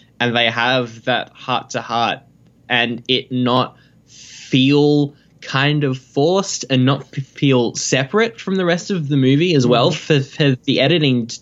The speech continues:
Speaker 1: to make that work. Um, it was very impressive 'cause that is such a key point in the film, but it's not really something that you would usually get in a mockumentary.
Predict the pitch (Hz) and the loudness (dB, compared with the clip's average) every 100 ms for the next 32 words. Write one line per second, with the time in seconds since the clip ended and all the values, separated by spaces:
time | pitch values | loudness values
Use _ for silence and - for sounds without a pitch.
0 | - 120 120 120 117 107 113 104 - - | -6 -2 -2 -2 -2 -2 0 -2 -4 -18
1 | - - - - 104 101 104 101 - _ | -20 -20 -20 -6 -4 -2 -4 -4 -12 _
2 | _ _ _ _ - - - - - 104 | _ _ _ _ -6 -4 -4 -8 -4 0
3 | 117 120 113 180 170 107 107 87 - 71 | 0 2 2 4 2 2 -2 -4 -6 -8
4 | 131 123 131 113 - 117 - - - 117 | -4 -2 -2 -4 -4 -6 -6 -10 -4 -4
5 | - - 127 117 104 113 110 - 143 117 | -4 -4 -2 -2 -4 -4 -4 0 2 2
6 | 113 - - - - 107 - 135 - 123 | 0 -8 -20 -8 -4 -2 0 0 0 2
7 | 127 117 120 120 117 110 101 117 107 117 | 2 2 0 -2 -2 -2 -2 0 0 0
8 | 117 139 - 123 101 - - 113 117 - | -2 -4 0 0 0 -4 -6 -4 -4 -2
9 | 113 123 123 - - | -2 0 -2 -6 -12